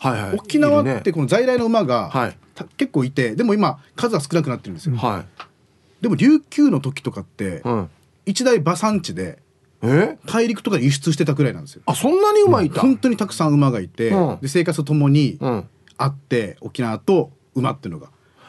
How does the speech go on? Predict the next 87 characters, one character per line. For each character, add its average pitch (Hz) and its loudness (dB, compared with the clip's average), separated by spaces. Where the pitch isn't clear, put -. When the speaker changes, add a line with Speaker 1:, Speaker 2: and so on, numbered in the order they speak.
Speaker 1:
あ、 113 -4
で 110 -4
も 107 -2
な 165 0
ん - -6
か 214 -6
俺 123 -4
聞 - -2
い - -
た 320 -8
こ 226 -6
と 135 -2
あ 113 -2
る。 110 -8
戦 349 -2
争 349 0
の 392 0
時 185 -2
に 135 -2
い 135 0
ろ 127 2
い 123 0
ろ 135 -2
な 127 -2
ん 127 -4
か 107 -6
借 131 0
り 135 2
出 120 -2
さ 117 -2
れ 113 -2
て、 107 -2
Speaker 2:
そ - -8
う。 - -4
そ 151 2
う - 0
な 110 -4
ん 92 -10
で 82 -16
す - -18
よ。 - -18
Speaker 1:
う 165 -6
ん、 139 0
馬 147 4
も 113 -6
た 113 -6
く - -10
さ 127 -2
ん 120 -4
亡 117 -2
く 127 -4
な 107 -2
っ 90 -10
た 104 -14
っ - -16
て - -12
い 127 0
う 131 0
ね。 156 0
Speaker 2:
う 90 -10
ん。 - -6
Speaker 1:
は 110 -2
あ - -6
は 87 -8
あ 98 -4
は 135 -10
あ。 - -8
Speaker 2:
あ - -6
と 127 -6
そ 156 0
う 147 2
い 135 4
う、 127 0
ま 113 -4
あ、 - -
歴 131 -6
史 - -8
的 123 -6
な 117 -4
話 113 -6
を - -4
聞 101 -10
け 135 -2
た 131 -4
り 107 -10
と 117 -8
か、 175 0